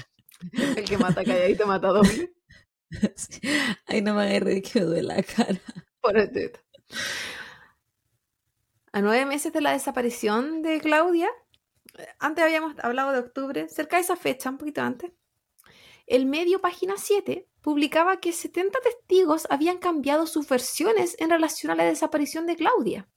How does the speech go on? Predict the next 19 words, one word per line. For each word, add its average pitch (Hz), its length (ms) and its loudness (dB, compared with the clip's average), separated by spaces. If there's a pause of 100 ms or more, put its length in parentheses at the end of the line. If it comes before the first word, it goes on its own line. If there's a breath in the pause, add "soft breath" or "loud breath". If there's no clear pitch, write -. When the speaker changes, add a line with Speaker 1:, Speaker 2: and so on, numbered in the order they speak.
(680)
Speaker 1:
por 180 120 -2
lo 180 100 0
que 190 100 -6
se 190 100 -8
estaba 240 260 2
dificultando 226 580 -2
mucho 240 220 -2
el 320 80 -4
proceso 453 460 -2
de 220 160 -2
búsqueda. - 380 -4 (1900 loud breath)
Una 320 220 4
de 320 80 8
estas 320 220 0
personas 311 520 0
era 311 140 4
Marcela, 311 560 -2 (1000)
quien 262 160 0
actualmente, 339 880 0